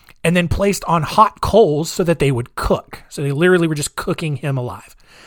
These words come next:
And then finally, on day three, uh, he was dragged to the gallows for the breaking wheel, which was dropped on him forty-two times. So this giant heavy wheel, like we discussed with Chrisman,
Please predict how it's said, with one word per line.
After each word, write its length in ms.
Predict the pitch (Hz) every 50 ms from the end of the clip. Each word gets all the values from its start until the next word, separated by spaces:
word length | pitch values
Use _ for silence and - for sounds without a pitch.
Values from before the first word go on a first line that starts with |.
| - - - - - - - - -
And 60 | 175
then 80 | 170
finally, 420 | 156 - 214 254 262 269 247 240 233
on 240 | - 190 180 170 151
day 220 | 185 196 226 226
three, 500 | - - 180 170 143 127 123 127 151 - - - - - _ _ -
uh, 220 | - 165 156 147 160
he 160 | 135 147 180
was 160 | 160 156 147
dragged 640 | 135 120 147 180 175 196 202 202 196 190 233 -
to 140 | - - 202 190
the 60 | 190
gallows 520 | 160 180 175 165 165 160 165 160 156 -
for 260 | - - 165 143 151
the 120 | 143 135 135
breaking 480 | 147 180 208 226 233 - 202 175 151
wheel, 360 | 131 123 113 104 101 113 143 - - - - _ _ _ -
which 280 | - 165 165 156 -
was 220 | - 165 156 143 143
dropped 400 | 120 135 175 180 196 202 - -
on 160 | 214 180 175
him 240 | 147 165 160 156 143
forty-two 1080 | 131 - - - - 208 202 220 233 233 240 247 226 - - - - 208 202 196 196 185
times. 560 | - - 165 147 127 113 92 95 104 - -
So 160 | - - - 175
this 180 | 165 160 139 139
giant 680 | 123 123 120 117 117 151 - 185 208 220 226 226 -
heavy 260 | 165 180 - 214 208
wheel, 340 | 196 156 143 120 120 117 131
like 220 | 143 110 127 -
we 80 | - 180
discussed 640 | 185 202 - - - 135 113 117 - - - -
with 240 | 156 143 139 - -
Chrisman, 400 | - 151 120 - - 113 113 147